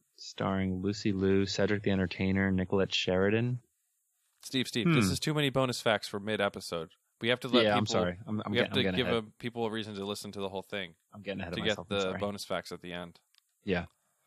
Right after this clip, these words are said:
Speaker 2: Okay. But great bonus facts, by the way. Thank you.
Speaker 1: You're welcome.
Speaker 2: So, um, that's the gist of it. Flubber was made as an unlimited energy source. Some of the things Flubber does in his movie. He coats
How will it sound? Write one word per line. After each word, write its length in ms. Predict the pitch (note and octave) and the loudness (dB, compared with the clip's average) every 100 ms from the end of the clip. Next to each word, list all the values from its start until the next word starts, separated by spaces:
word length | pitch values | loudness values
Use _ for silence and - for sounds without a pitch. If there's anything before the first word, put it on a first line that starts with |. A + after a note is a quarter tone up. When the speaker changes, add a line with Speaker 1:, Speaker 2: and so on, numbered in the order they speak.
| _ _ _ - | _ _ _ -8
Speaker 2:
Okay. 240 | G2+ E2 - _ _ _ _ _ - | -6 -8 -12 _ _ _ _ _ -4
But 160 | A#2 | -4
great 220 | G2+ D3 - | 0 0 0
bonus 240 | A2+ - | -2 -2
facts, 240 | F2 F2 | -6 -8
by 120 | - D#2+ | -8 -8
the 60 | |
way. 140 | E2 E2 | -8 -8
Thank 200 | F#2 F2+ | -10 -12
you. 80 | - - _ _ _ | -18 -20 _ _ _
Speaker 1:
You're 100 | - | -2
welcome. 220 | F#2+ - - _ _ _ _ _ _ - | 0 -2 -10 _ _ _ _ _ _ -8
Speaker 2:
So, 280 | - C#3+ C#3 | 2 4 6
um, 300 | C#3 C3+ - _ _ - | 4 0 -8 _ _ 0
that's 180 | G#3 G#3+ | 0 0
the 60 | |
gist 260 | D#3 A#2+ - | -2 -4 -4
of 80 | E2+ | -8
it. 140 | D2+ _ _ - | -8 _ _ -4
Flubber 300 | E3 F3+ F3 | 0 4 4
was 200 | E3 C#3+ | 2 2
made 200 | C#3+ C#3 | 0 0
as 100 | A#2+ | 0
an 60 | A#2 | -2
unlimited 400 | A2+ G2+ G2 E2 | -2 -4 -8 -8
energy 340 | F2+ F2 D#2+ | -8 -10 -12
source. 280 | - D2 - - - | -10 -10 -12 -20 -18
Some 240 | - F#3+ G#3+ | -2 0 0
of 60 | |
the 80 | G3+ | 0
things 280 | - F#3 - | -2 -4 -2
Flubber 340 | - D3+ D3 | 2 4 4
does 420 | B2 G#2 E2+ - - | 2 2 0 -4 -8
in 120 | B2+ | -6
his 200 | A2+ G#2+ | -4 -6
movie. 320 | G#2 F#2+ D2+ - _ _ _ _ _ _ _ | -4 -6 -6 -14 _ _ _ _ _ _ _
He 520 | - D3 D3 C#3+ C3+ - | -6 -2 2 0 -2 -2
coats 400 | E3 F3+ F#3 | 2 2 2